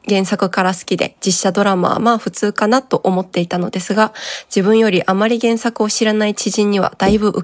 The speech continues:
けが良かったりしました。ちなみに私が最近で実写化成功と呼べるのはドラマ、女子高生の無駄遣い、瀬戸内海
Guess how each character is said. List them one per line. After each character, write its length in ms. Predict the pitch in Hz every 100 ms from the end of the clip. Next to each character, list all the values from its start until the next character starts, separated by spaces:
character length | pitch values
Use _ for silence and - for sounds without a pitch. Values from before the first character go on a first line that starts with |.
| 240
け 40 |
が 100 | 240
良 100 | 180
か 120 | 175 185
っ 60 |
た 120 | - -
り 80 |
し 140 | - -
ま 100 | 196
し 80 | -
た。 160 | - _ _ _ _ _ _ _
ち 120 | - 226
な 100 | 233
み 120 | 240
に 140 | 233
私 360 | 214 214 220 214
が 100 | 208
最 280 | 208 214 208
近 260 | 214 202
で 180 | 202 190 - - - -
実 180 | 180
写 100 | 202
化 120 | 190 190
成 220 | - 208
功 280 | 202 214 208
と 140 | -
呼 120 | 196
べ 140 | 196 202
る 80 |
の 140 | 190 202
は 160 | 233 -
ド 100 | -
ラ 140 | 185 185
マ、 240 | 185 - - - -
女 140 | 190
子 160 | 185 -
高 180 | 277
生 200 | 247 202
の 180 | 170 151
無 100 | -
駄 220 | 180 180
遣 160 | 185 180
い、 80 | -
瀬 200 | - -
戸 160 | - 190
内 220 | 190 -
海 140 | 67